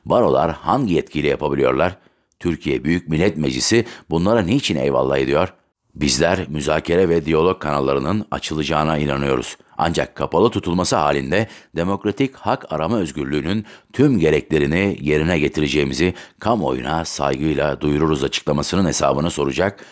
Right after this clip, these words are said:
bu ülkede bir savcı yok mu? Bu tehdide imza atan bir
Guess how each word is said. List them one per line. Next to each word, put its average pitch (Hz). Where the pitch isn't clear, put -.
bu 139
ülkede 73
bir 107
savcı 69
yok 107
mu? 69
Bu 85
tehdide 78
imza 80
atan 87
bir 85